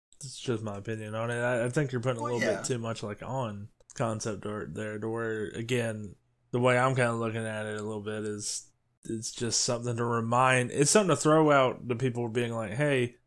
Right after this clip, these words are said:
Speaker 1: just remember, people, we're working on a fantasy R P G,"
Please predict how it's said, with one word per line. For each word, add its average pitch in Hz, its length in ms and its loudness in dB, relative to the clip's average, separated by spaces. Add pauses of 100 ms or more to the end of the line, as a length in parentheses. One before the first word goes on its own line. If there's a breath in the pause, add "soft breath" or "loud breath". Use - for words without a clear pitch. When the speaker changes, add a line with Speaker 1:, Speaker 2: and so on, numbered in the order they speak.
Speaker 1:
just - 460 2
remember, 139 560 4
people, 120 460 0 (260)
we're 113 140 -6
working 117 300 -4
on 117 160 -4
a 113 40 -6
fantasy 117 420 -2
R 113 160 -4
P 110 160 -6
G," 104 300 -8